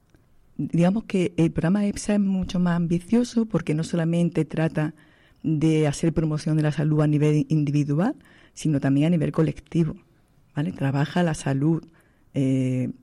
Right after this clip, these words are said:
tanto de las personas como ese desarrollo sostenible al que queremos aspirar, ¿no? Y en, en los institutos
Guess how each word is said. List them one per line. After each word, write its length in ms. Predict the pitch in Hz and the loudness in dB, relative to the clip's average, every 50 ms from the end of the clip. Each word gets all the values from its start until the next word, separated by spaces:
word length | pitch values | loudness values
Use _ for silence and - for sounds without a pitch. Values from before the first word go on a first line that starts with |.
| _ _ - | _ _ -2
tanto 280 | 147 143 135 135 - | 0 0 0 2 0
de 80 | 139 135 | 0 0
las 100 | 131 139 | 0 -2
personas 400 | - - 147 - - 160 196 220 - - | -4 -8 -6 -4 -2 -2 -2 -2 -6 -10
como 500 | - - - 175 170 160 156 160 156 147 - - - _ - _ | -8 -2 0 2 2 2 2 0 0 -2 -6 -16 -20 _ -8 _
ese 260 | 160 165 - - 185 | -4 -4 0 0 0
desarrollo 440 | 180 180 175 185 165 175 170 175 170 | 0 2 0 0 0 0 0 -2 -2
sostenible 640 | 180 165 - - 170 165 170 170 160 175 175 180 180 | -4 -4 -2 -2 0 0 2 2 2 2 2 2 0
al 120 | 160 143 | 0 -2
que 600 | - - 135 135 135 131 127 123 120 113 117 113 - _ _ - - | -4 -4 -4 -2 -2 -2 -2 -4 -4 -6 -8 -10 -14 _ _ -8 -6
queremos 320 | - 120 127 127 135 131 | -4 -4 -2 -2 -2 -2
aspirar, 460 | 131 131 - 151 135 131 135 135 - | -4 -2 -4 -4 -2 0 -2 -2 -2
¿no? 140 | 160 202 269 - - _ _ _ _ _ _ _ _ _ _ _ _ _ - - _ _ - - - - - _ _ _ _ _ _ | -4 -6 -6 -8 -14 _ _ _ _ _ _ _ _ _ _ _ _ _ -20 -20 _ _ -20 -20 -20 -20 -20 _ _ _ _ _ _
Y 180 | - 170 156 147 | 2 4 4 4
en, 200 | 143 135 139 - - | 4 2 0 0 0
en 80 | 151 | 0
los 80 | 143 135 | 0 0
institutos 560 | 135 - - - - 175 175 - 202 254 294 | 0 -4 -8 -4 -4 -4 -2 0 -2 -2 -2